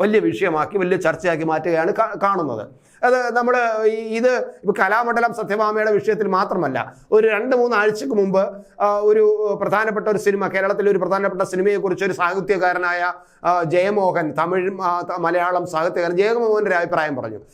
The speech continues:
ജയമോഹൻ പറഞ്ഞ അഭിപ്രായം എന്താണ്, അദ്ദേഹം പറഞ്ഞതിലെ കണ്ടന്റ് എന്താണെന്ന് മനസ്സിലാക്കാതെ, "അയ്യോ, സിനിമയെ ആക്ഷേപിച്ചേ, ആ, പിള്ളാരെ ആക്ഷേപ-, സിനിമ ചെയ്ത പിള്ളാരെ ആക്ഷേപിച്ചേ,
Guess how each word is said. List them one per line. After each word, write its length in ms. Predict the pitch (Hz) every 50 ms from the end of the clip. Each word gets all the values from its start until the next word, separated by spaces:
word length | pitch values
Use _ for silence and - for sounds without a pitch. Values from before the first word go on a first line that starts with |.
| - - - -
ജയമോഹൻ 580 | 160 175 196 220 254 277 285 294 285 285 285 269
പറഞ്ഞ 240 | 247 226 233 240 247
അഭിപ്രായം 640 | 247 226 196 214 214 214 247 240 233 233 240 240 226 202
എന്താണ്, 600 | 196 208 214 233 240 269 240 214 190 180 165 147 123 110 - - _ _ _ -
അദ്ദേഹം 340 | 170 185 214 240 262 262 226
പറഞ്ഞതിലെ 420 | 226 226 226 226 233 233 233 226 226 226 -
കണ്ടന്റ് 520 | 196 196 220 247 262 269 285 254 240 220
എന്താണെന്ന് 520 | 220 202 202 190 214 202 196 190 185 185 170
മനസ്സിലാക്കാതെ, 800 | 160 156 151 170 175 175 170 165 165 160 151 151 175 180 170 - - - - - -
"അയ്യോ, 400 | 247 311 311 311 285 269 262 247 -
സിനിമയെ 300 | 220 233 247 262 277 269
ആക്ഷേപിച്ചേ, 840 | 262 240 214 - - 196 208 185 180 165 180 180 165 151 - 143 - - - - 175
ആ, 60 | 190 190 185 180 180 180 180 180 180 180
പിള്ളാരെ 360 | 180 208 247 269 262 262 269 254
ആക്ഷേപ-, 260 | 220 190 - 208 196
സിനിമ 280 | - 185 208 233 262 262 240 220 208 196 202 190 156
ചെയ്ത 180 | 190 196 196 190
പിള്ളാരെ 380 | 180 180 190 208 214 214 208
ആക്ഷേപിച്ചേ, 520 | 190 185 147 160 175 170 165 165 175 175